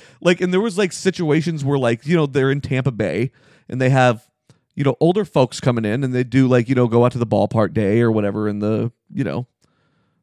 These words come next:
old folks community or, you know, whatever it is, right? So you've got, like, that's just, like, your demographic is, like, older, older folks. And, like, he wouldn't, he got to a point where he,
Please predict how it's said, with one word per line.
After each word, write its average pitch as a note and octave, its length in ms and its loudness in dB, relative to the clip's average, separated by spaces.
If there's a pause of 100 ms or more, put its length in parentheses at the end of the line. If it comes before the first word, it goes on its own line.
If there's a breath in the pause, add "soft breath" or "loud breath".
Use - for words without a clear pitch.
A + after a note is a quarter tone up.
(1040)
old A#2+ 200 0
folks A#2+ 240 -4
community A2+ 440 -4
or, D3+ 80 -2
you A3+ 120 0
know, A3+ 100 8
whatever F3 320 4
it F2+ 80 -6
is, C3 180 -2
right? A#2+ 300 -4
So - 120 -8
you've F#3 160 -2
got, A3 200 -2
like, F#3 140 -6
that's G3 160 -2
just, G3+ 200 -8
like, D#3 160 -4
your C3+ 100 -4
demographic C3+ 600 -2
is, A2+ 80 -10
like, A2 160 -12
older, B2 680 -2 (640)
older A2+ 260 -2
folks. B2+ 380 2
And, B2+ 480 -2 (840)
like, B2 420 -2 (140)
he D#3+ 220 -10
wouldn't, E3+ 340 -2
he D#3 140 -8
got F#3 240 -2
to G3+ 80 -4
a D#3+ 60 -4
point D#3+ 240 -8
where C3+ 100 -4
he, C3 240 -8